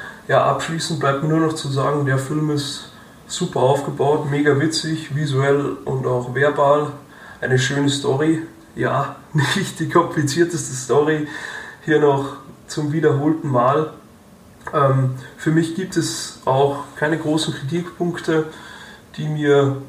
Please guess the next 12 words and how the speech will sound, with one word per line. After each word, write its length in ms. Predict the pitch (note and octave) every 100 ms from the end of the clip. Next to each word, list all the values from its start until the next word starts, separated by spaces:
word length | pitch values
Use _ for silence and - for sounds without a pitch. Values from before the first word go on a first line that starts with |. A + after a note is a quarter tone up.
| -
in 140 | C3+ B2+
Erinnerung 360 | B2 C#3+ E3
geblieben 460 | D3 C#3+ C#3+ D#3 D3
sind. 360 | B2+ C#3+ C#3+ C#3 - - - - - - -
Ja, 200 | - -
einfach 340 | - C#3+ E3+ D#3
ein 140 | D3+
Film, 280 | D3 F#3 F3+
der 140 | D#3
auf, 220 | C#3+ D#3 D#3+ - -
darauf 360 | - C#3 D3 C#3+
auch 200 | D3+ D3+